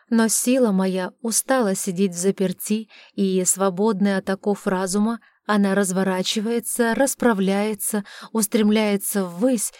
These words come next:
если не сама, то зелёными побегами. И я улыбаюсь во сне.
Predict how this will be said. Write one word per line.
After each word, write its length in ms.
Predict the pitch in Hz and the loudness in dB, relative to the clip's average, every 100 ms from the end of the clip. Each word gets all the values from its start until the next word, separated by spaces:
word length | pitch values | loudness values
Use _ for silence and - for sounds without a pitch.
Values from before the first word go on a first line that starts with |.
| - - | -20 -8
если 440 | 196 214 202 196 | 0 2 2 0
не 160 | 185 185 | 0 0
сама, 500 | - 180 180 220 233 _ _ | -2 -2 -2 -2 -4 _ _
то 100 | 247 | -2
зелёными 540 | 202 208 185 180 180 | 2 2 2 0 -2
побегами. 680 | 180 196 180 202 180 175 175 _ _ _ _ _ _ _ | -2 -2 0 0 0 -6 -10 _ _ _ _ _ _ _
И 80 | 262 | -2
я 420 | 247 220 233 233 - | 0 2 0 0 -2
улыбаюсь 840 | 220 202 196 170 185 185 202 - | 0 2 0 0 -4 -2 -4 -6
во 160 | 196 190 | -6 -4
сне. 440 | - 180 165 160 | -4 -4 -6 -10